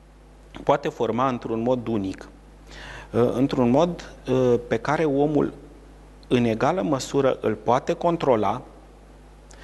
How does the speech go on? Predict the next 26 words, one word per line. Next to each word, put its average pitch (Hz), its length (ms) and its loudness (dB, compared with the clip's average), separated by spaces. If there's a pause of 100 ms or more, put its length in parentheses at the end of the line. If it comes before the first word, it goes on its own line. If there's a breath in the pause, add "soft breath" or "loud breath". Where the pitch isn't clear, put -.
(880 loud breath)
și, - 220 2
în 131 80 4
egală 143 840 0
măsură, 117 580 -2
poate 143 340 0
el 127 300 -2
însuși 139 420 -2 (120)
beneficia 131 760 0
de 117 120 -2
ceea 120 240 -2
ce - 300 -2 (160)
oferă, 120 580 0
oferă 101 400 -6
cartea. - 420 -8 (680 loud breath)
De - 180 0
fapt, 156 400 0
asta 156 280 -2
este 135 480 0 (1300)
aspectul 139 520 -2
extraordinar 117 800 0
al 95 140 -4
cărții, - 520 -8 (800 loud breath)
dincolo 131 400 4
de 120 120 2
plăcerea 117 500 0
lecturii, 107 600 -4